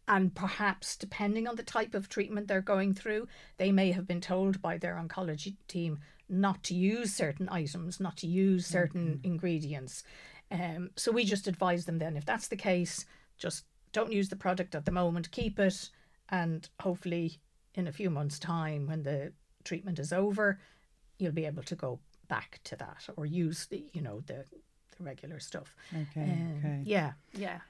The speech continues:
Speaker 2: It is difficult because it's, it's, you know, stuff that's aesthetics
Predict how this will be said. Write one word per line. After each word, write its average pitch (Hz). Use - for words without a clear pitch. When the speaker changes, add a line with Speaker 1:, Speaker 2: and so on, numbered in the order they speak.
Speaker 2:
It 190
is 202
difficult 196
because 160
it's, 170
it's, -
you 202
know, 190
stuff 196
that's 185
aesthetics -